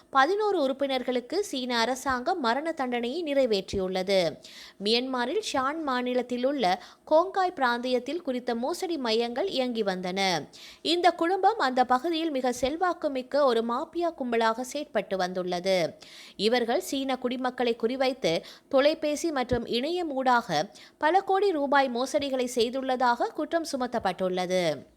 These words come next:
இந்த கும்பல் சட்டவிரோத ஆயுத குழுக்களை பராமரித்தல் மற்றும் கொலை சம்பவங்களில் ஈடுபடுதல், வேலைவாய்ப்பு தருவதாக கூறி ஆயிரக்கணக்கான சீன மற்றும் ஏனைய நாட்டு இளைஞர்களை கடத்திச் சென்று மோசடி மையங்களில் கட்டாயப்படுத்தி வேலை வாங்கல்,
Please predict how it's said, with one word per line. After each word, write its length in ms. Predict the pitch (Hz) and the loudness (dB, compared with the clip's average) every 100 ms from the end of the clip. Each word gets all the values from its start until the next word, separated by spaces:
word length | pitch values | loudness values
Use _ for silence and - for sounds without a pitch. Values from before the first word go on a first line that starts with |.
| - | -4
இந்த 320 | 208 240 240 | -2 2 2
கும்பல் 380 | 247 269 254 427 | 2 0 0 0
சட்டவிரோத 680 | 277 233 262 254 247 240 | 0 2 0 2 2 4
ஆயுத 380 | 220 214 247 254 | 4 4 2 0
குழுக்களை 460 | 254 254 254 254 247 | -2 -4 -2 -2 0
பராமரித்தல் 680 | 202 202 240 254 254 247 | 0 0 0 -2 -2 -2
மற்றும் 440 | 240 269 262 175 202 - - | -2 -4 -2 -4 -4 -16 -20
கொலை 280 | - 294 453 | 2 4 4
சம்பவங்களில் 680 | 466 370 311 294 285 277 254 | 0 -2 2 2 2 0 2
ஈடுபடுதல், 640 | 220 247 294 269 247 294 392 | 2 0 0 0 0 0 2
வேலைவாய்ப்பு 680 | 247 247 247 240 240 247 | 2 2 2 0 0 -2
தருவதாக 680 | 247 226 233 240 233 226 247 | -2 0 0 2 2 2 -4
கூறி 480 | 247 254 269 175 202 - - | -4 -2 0 -2 -4 -12 -10
ஆயிரக்கணக்கான 880 | - 240 349 427 - 320 311 294 277 | 2 4 4 2 0 -2 0 -4 -2
சீன 380 | 277 269 262 285 | -4 -4 -6 -4
மற்றும் 340 | 269 254 262 226 | -4 -2 -2 -2
ஏனைய 340 | 220 269 277 | -2 -2 -4
நாட்டு 320 | 262 254 254 | -2 -2 -2
இளைஞர்களை 560 | 233 226 254 254 247 233 | 0 0 0 -2 0 -2
கடத்திச் 420 | 220 214 226 240 | 0 -2 -4 -4
சென்று 400 | 277 269 180 165 - - - | -2 0 0 0 -4 -20 -6
மோசடி 440 | 226 302 349 403 | 0 0 2 -2
மையங்களில் 600 | 302 240 240 240 240 240 | 0 2 0 0 0 -2
கட்டாயப்படுத்தி 840 | - 226 226 294 294 294 277 277 359 | 0 0 0 0 0 2 0 0 0
வேலை 360 | 254 233 247 | 2 2 0
வாங்கல், 500 | 233 233 247 156 175 | 0 -2 0 -2 -2